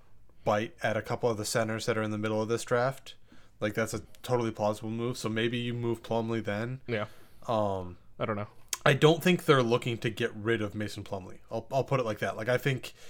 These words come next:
Speaker 1: if Mason Plumlee's here opening day, uh, next season, Dwayne Casey at least is gonna be really happy with that.
Speaker 2: Yeah, I would, I would definitely expect him to still be on the team. I think the Pistons value him a little bit higher than some other teams, but
Speaker 1: Oh, s-,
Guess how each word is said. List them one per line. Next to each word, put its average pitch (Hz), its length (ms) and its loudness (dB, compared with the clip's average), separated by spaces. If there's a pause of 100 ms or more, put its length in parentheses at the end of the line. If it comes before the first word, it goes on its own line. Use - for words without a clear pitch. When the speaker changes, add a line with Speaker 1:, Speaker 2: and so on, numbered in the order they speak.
(160)
Speaker 1:
if 123 160 0
Mason 131 260 0
Plumlee's 120 420 0
here 117 400 -2 (440)
opening 117 400 0
day, 107 580 0
uh, 101 460 0 (100)
next 113 240 -4
season, 104 460 -4 (560)
Dwayne 135 180 0
Casey 135 340 2
at 110 80 -4
least 113 240 -4
is 107 80 -4
gonna 110 180 -4
be 101 60 -6
really 98 200 -2
happy 98 260 -6
with 98 80 -10
that. 120 80 2
Speaker 2:
Yeah, 104 100 2 (240)
I 120 120 8
would, 143 100 4
I 131 80 8
would 143 160 4
definitely 123 300 4
expect 110 320 0
him 104 60 -4
to 110 60 -4
still 113 200 0
be 107 100 2
on 104 120 2
the 107 60 -4
team. 110 240 -4
I 110 60 0
think 117 160 -2
the 113 80 -6
Pistons 110 380 -4
value 110 340 -2
him 113 320 -2 (640)
a - 40 2
little 113 180 8
bit 107 100 2
higher 117 380 6
than 127 120 4
some 131 140 2
other 131 120 6
teams, 147 380 6
but 104 160 2
Speaker 1:
Oh, 90 180 -6 (540)
s-, - 360 -10